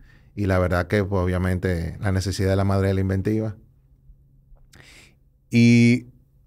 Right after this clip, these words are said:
Speaker 2: eso, ¿ya han pasado cuántos años desde que... Ab-
Speaker 1: Desde ese primer evento, veintiséis años.
Speaker 2: Veintiséis.
Speaker 1: Veintisiete años casi.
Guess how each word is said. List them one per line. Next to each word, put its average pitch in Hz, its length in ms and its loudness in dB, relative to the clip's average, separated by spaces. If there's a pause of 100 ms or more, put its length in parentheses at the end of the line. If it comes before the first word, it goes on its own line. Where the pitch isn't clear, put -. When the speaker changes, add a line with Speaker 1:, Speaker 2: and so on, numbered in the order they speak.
(560)
Speaker 2:
eso, 117 380 2
¿ya 123 200 4
han 123 80 6
pasado 127 300 4
cuántos 117 320 -2
años 87 300 -2
desde 92 280 0
que... 92 280 0
Ab- 90 100 0
Speaker 1:
Desde 120 240 4
ese 170 180 4
primer 165 300 2
evento, 160 720 2
veintiséis 113 760 -2
años. - 400 -14
Speaker 2:
Veintiséis. 90 360 -6
Speaker 1:
Veintisiete 113 720 -2
años 82 260 -8
casi. - 380 -18